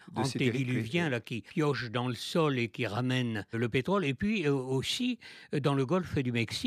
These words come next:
Speaker 2: dans ce que l'on appelle les plateformes en dehors du rivage.
Speaker 1: Pour nos
Speaker 2: Offshore.
Speaker 1: auditeurs, donc la période mille neuf cent quarante, mille neuf cent soixante est une période quand même assez destructrice pour la langue française là-bas.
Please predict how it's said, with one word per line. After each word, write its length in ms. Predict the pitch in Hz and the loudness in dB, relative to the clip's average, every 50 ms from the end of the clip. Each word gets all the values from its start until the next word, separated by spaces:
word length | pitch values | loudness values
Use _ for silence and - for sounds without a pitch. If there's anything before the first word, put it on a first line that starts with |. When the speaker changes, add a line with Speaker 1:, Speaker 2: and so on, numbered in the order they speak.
| 240 233 - - 151 131 | -2 -2 0 -2 -2 0
Speaker 2:
dans 180 | 113 135 131 131 | 0 0 0 0
ce 80 | - - | -2 -2
que 120 | - 139 | -2 -2
l'on 200 | 113 113 110 110 | 0 0 0 0
appelle 300 | 110 101 - 202 202 196 | -2 -2 0 0 0 2
les 120 | 151 127 | 0 0
plateformes 680 | 101 - 120 110 - - - - 170 175 180 170 143 107 101 - - - - - - _ | 0 0 -2 -4 -4 -6 -4 -2 0 0 2 0 -2 -4 -6 -10 -18 -20 -20 -20 -16 _
en 140 | - 135 120 | -4 -4 -2
dehors 300 | 117 120 117 135 156 156 | 0 2 2 2 2 2
du 100 | 131 123 | 0 -2
rivage. 560 | 110 120 135 117 120 110 107 107 107 101 - - | 0 0 0 2 2 2 2 0 -2 -4 -2 0
Speaker 1:
Pour 200 | - - 202 180 | 2 2 2 4
nos 140 | 170 160 143 | 2 2 2
Speaker 2:
Offshore. 200 | 117 127 131 127 | 2 0 0 0
Speaker 1:
auditeurs, 680 | 113 113 107 - 139 185 208 240 247 240 220 - 107 | 0 -2 -2 2 4 4 4 4 2 0 -2 -4 -4
donc 340 | 101 139 147 151 131 - - | 0 2 2 2 2 2 0
la 100 | 120 120 | 0 0
période 400 | - - 131 120 117 123 117 107 | 2 2 0 2 4 2 2 4
mille 120 | 110 117 | 2 2
neuf 80 | 113 - | 2 2
cent 160 | - 127 104 | 0 -2 -2
quarante, 440 | - - 120 110 120 120 113 - - | 0 -2 0 2 2 2 2 0 -2
mille 80 | 110 101 | -2 -2
neuf 140 | 101 - | -2 -4
cent 120 | - - 101 | -4 -6 -8
soixante 560 | - - - 104 - - - 170 202 185 - | -4 -4 -4 -4 -2 0 0 0 0 0 -4
est 120 | 104 - | -6 -6
une 100 | 113 98 | -6 -4
période 320 | 87 117 104 113 131 120 - | -2 0 2 2 0 0 -2
quand 120 | - - 101 | -6 -4 -2
même 180 | 113 123 117 - | -2 -2 -2 -2
assez 240 | - 101 - - 113 | -6 -8 -8 -8 -8
destructrice 960 | 92 95 117 107 - - - - 101 - - - - 226 254 - - - - - _ _ - | -6 -4 -6 -6 -6 -8 -10 -12 -12 -10 -8 -4 -2 -2 -2 -2 -4 -6 -8 -12 _ _ 2
pour 160 | 196 180 135 | 2 2 2
la 80 | 95 | 2
langue 180 | 104 131 139 - | 0 -2 -2 -2
française 580 | - - 107 98 - - - 165 175 143 101 107 | -4 -6 -6 -6 -4 -2 -2 -2 -2 -2 0 0
là-bas. 300 | 117 151 156 131 - | 0 2 2 0 -2